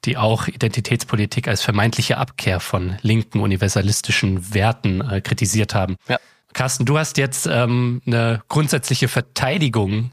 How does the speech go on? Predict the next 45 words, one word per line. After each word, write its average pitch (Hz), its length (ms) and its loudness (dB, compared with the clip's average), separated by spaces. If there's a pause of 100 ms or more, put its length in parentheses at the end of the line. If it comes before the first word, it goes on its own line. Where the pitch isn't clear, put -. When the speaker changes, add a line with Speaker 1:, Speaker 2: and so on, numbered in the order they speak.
Speaker 1:
äh, 110 260 0
der 101 180 -2
Identitätspolitik 113 1120 -2
vorgelegt. 127 680 0
Das 120 120 0
Buch 127 200 -2
heißt - 260 -2
Lob 113 500 0 (200)
der 139 100 -2
Identitätspolitik. - 1160 -4 (500)
Für - 120 -4
den 120 120 2
Einstieg 143 480 0
mal, 143 160 2
wir 113 100 0
wollen 117 160 2
das 123 120 0
Thema 127 200 2
natürlich 117 320 -2
peu 123 160 0
à 107 40 -2
peu - 200 -4
aufrollen. 139 600 0 (460)
Warum 127 260 2
braucht 123 280 0
es - 340 -2
gegen 117 220 2
diesen 107 280 0
Chor 135 300 0
der 110 120 0
Kritik, - 480 -2
auch 101 180 -2
von 98 200 0
links, 131 440 2
warum 117 140 2
braucht's 113 300 0
da 107 100 2
deiner 107 240 2
Ansicht 110 280 0
nach - 160 0
ein 101 80 0
Lob 107 260 0
der 139 100 0
Identitätspolitik? 123 1000 -2
Oder 120 300 2